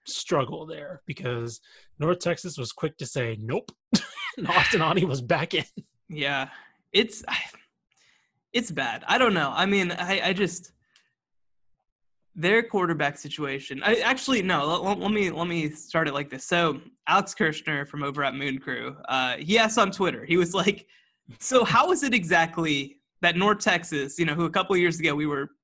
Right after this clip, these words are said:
Speaker 2: talking about in conference title games and beating
Speaker 1: Mm-hmm.
Speaker 2: Arkansas and all this, how is North Texas here and how is U T S A here?" Right? Like,
Speaker 1: Mm-hmm.
Speaker 2: what happened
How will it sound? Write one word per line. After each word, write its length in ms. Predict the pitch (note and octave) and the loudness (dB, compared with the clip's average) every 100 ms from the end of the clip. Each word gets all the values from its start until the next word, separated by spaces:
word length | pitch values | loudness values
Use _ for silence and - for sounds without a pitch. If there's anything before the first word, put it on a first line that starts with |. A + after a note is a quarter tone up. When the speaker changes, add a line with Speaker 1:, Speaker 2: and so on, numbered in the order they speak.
| _ - | _ -6
Speaker 2:
talking 220 | C3+ C#3 | -6 -4
about 240 | C#3+ D3 | 0 0
in 120 | D3 C3 | -2 -4
conference 340 | C#3 C3 D#3 - | -2 -2 -2 2
title 260 | F#3 E3 | 2 4
games 360 | D3+ C#3+ C#3 C#3+ | 2 0 -2 -6
and 180 | C3+ C3 | -8 -2
beating 220 | D3 F#3 | 0 4
Speaker 1:
Mm-hmm. 80 | F3+ | 2
Speaker 2:
Arkansas 380 | D3 D#3 D3 C#3+ | 2 -2 2 2
and 80 | C#3+ | 2
all 120 | C3+ | -2
this, 240 | C3+ - _ _ _ _ | -6 -12 _ _ _ _
how 220 | - G#3+ D4+ | 2 4 4
is 200 | B3 - - - _ | 0 -2 -10 -16 _
North 240 | E3 E3+ F#3 | 0 2 2
Texas 380 | G#3 G3+ D3+ - | 0 -2 -6 -2
here 280 | D#3+ E3+ F3 | 0 0 -2
and 100 | D3+ | 0
how 160 | F#3+ A3 | 2 2
is 120 | D#3+ | 2
U 80 | F#3 | -2
T 120 | F#3 | -2
S 100 | - | -2
A 100 | B2+ | -4
here?" 220 | C3 C3 - _ _ - | -4 -8 -10 _ _ -2
Right? 320 | D3 F#3 F#3 | 2 4 2
Like, 280 | D#3+ D#3 C#3 | 2 0 0
Speaker 1:
Mm-hmm. 260 | C3 A#2 A2+ | -4 -10 0
Speaker 2:
what 220 | B3+ - | 2 2
happened 600 | - F3 E3+ A#2 C#3+ D3 | 2 0 0 -6 -16 -20